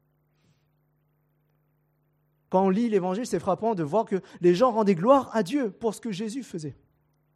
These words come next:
Bien sûr, Jésus est allé plus loin que nous tous. Il est allé jusqu'à offrir sa vie en sacrifice, littéralement, jusqu'à mourir pour des pécheurs.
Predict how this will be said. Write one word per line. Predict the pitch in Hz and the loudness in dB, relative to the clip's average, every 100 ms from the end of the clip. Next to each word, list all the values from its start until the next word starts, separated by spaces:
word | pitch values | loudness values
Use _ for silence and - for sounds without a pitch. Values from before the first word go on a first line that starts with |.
| _ _ _ _ _ _ _ _ _ _ _ _ _ _ _ _ _ _ _ _ _ _ _ _ _ _ | _ _ _ _ _ _ _ _ _ _ _ _ _ _ _ _ _ _ _ _ _ _ _ _ _ _
Bien | 147 | -6
sûr, | 143 208 | -2 0
Jésus | 165 151 147 | 0 0 -2
est | 165 | -2
allé | 151 147 | 0 -2
plus | 139 170 | -2 -2
loin | 160 | -2
que | 160 | -2
nous | 151 143 | -6 -8
tous. | - 127 - - _ _ - | -10 -14 -14 -20 _ _ -8
Il | 135 | -6
est | 131 | -2
allé | 143 143 | -2 -2
jusqu'à | 131 - 151 147 | -6 -8 -6 -6
offrir | 131 170 147 | -6 -8 -8
sa | - | -10
vie | 131 135 | -12 -10
en | 131 | -12
sacrifice, | - 131 - 123 - - - _ - | -12 -14 -14 -14 -16 -18 -20 _ -10
littéralement, | 135 127 127 120 107 - _ _ _ _ _ _ _ _ | -8 -8 -8 -8 -10 -14 _ _ _ _ _ _ _ _
jusqu'à | - 147 175 | -10 0 2
mourir | 170 180 160 170 | 4 2 2 0
pour | 160 135 | 0 -2
des | |
pécheurs. | 131 131 - 110 | -2 -2 -4 -14